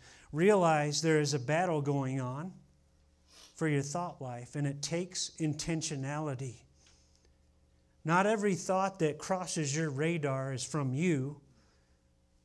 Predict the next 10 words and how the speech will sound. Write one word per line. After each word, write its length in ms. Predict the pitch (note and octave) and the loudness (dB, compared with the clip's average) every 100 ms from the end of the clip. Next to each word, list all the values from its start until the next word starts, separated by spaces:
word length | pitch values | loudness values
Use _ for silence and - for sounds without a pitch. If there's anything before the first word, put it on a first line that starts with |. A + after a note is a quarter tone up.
| _ - | _ -2
Not 260 | D#3+ G#3 | 2 4
every 260 | G#3+ G#3 F#3 | 4 4 2
thought 380 | F#3 F#3+ F#3 E3+ | 2 2 2 -2
that 160 | D#3 | -6
crosses 520 | - F#3+ F3+ E3 C#3 | -2 -2 0 -2 0
your 140 | D3+ C#3+ | 0 0
radar 540 | C3+ F3 E3 C#3 C3+ | 0 -2 0 -2 -2
is 120 | C#3 | -4
from 300 | C3+ D3 B2+ | -4 -6 -6
God. 400 | A2+ D3+ F3 C#3+ | -4 -6 -6 -14